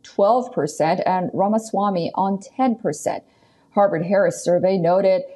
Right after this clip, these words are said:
that DeSantis was, quote, "losing steam to Ramaswamy."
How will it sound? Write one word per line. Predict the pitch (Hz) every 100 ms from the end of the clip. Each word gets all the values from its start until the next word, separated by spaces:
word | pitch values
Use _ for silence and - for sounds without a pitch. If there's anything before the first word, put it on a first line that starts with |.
| _
that | - 156
DeSantis | 185 - 196 220 196 190
was, | 185 180
quote, | - 247 220 143 - _
"losing | - 180 330 233 196
steam | 156 - - 262 262 190 196
to | 208
Ramaswamy." | 180 170 196 - 226 240 214 -